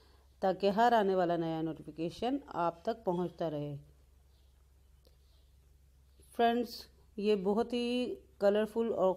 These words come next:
ख़ूबसूरत simple style में भी हैं मकरामा designs और beads work के साथ भी हैं, आप देख सकते हैं।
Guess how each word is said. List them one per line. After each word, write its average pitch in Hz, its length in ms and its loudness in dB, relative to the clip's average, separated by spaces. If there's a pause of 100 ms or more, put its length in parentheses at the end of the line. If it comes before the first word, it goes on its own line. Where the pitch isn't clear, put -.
ख़ूबसूरत 214 580 -2 (1040)
simple 233 500 0
style 220 360 4
में 220 180 2
भी 220 180 0
हैं 226 160 6
मकरामा 208 420 2
designs 196 520 2 (120)
और 160 320 0
beads 196 380 -2
work 208 200 0
के 220 100 -2
साथ 196 280 2
भी 190 220 -2
हैं, 196 220 2
आप 190 180 0
देख 180 260 -2
सकते 190 340 -2
हैं। 190 280 0